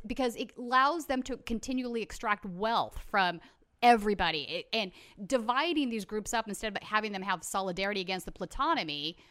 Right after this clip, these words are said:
which is very threatening to them, is, is how they've continually played this game for decades now,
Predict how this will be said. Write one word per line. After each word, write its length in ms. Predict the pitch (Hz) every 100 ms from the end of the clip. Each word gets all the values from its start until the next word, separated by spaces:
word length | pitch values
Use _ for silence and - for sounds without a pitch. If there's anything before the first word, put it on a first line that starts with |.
| _ _ _
which 180 | 226 226
is 80 | 202
very 200 | 226 196
threatening 420 | - 294 254 202
to 80 | 185
them, 340 | 160 151 156
is, 300 | - 208 185 -
is 160 | 214 196
how 180 | 233 233
they've 200 | 226 220
continually 560 | 220 214 220 208 202
played 500 | 165 - 202 190 180
this 160 | 180 -
game 240 | 233 320
for 260 | - 185 147
decades 760 | 175 180 302 - 466 202 156
now, 160 | 156